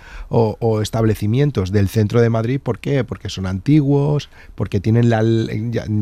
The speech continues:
tienen la normativa antigua, entonces no tienen por qué cambiarlo, no tienen una licencia nueva, si tienen licencia nueva ya sí, pero la mayoría son todo licencia antigua que van, eh, van traspasando locales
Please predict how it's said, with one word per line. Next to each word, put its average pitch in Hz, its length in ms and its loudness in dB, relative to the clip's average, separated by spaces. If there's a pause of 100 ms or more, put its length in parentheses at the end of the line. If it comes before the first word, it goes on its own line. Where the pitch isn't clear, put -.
tienen 117 320 2
la 117 80 2
normativa 117 560 2
antigua, 139 520 2
entonces 113 440 -4 (240)
no 123 260 4
tienen 110 300 0
por - 160 -8
qué 95 80 -8
cambiarlo, 135 560 0
no 117 100 -2
tienen 113 240 -2
una 110 160 -2
licencia 104 560 -2
nueva, 139 380 2
si 113 100 -6
tienen 110 280 -2
licencia 113 380 -2
nueva 113 260 0
ya 147 120 2
sí, 151 260 0 (300)
pero - 160 -2
la 101 100 0
mayoría 98 420 0
son 131 180 0
todo 151 240 2
licencia 143 400 -2
antigua 139 360 -2
que 139 120 -2
van, 139 320 0 (560)
eh, 131 500 -2
van 131 1300 -2
traspasando 131 580 2
locales 156 580 0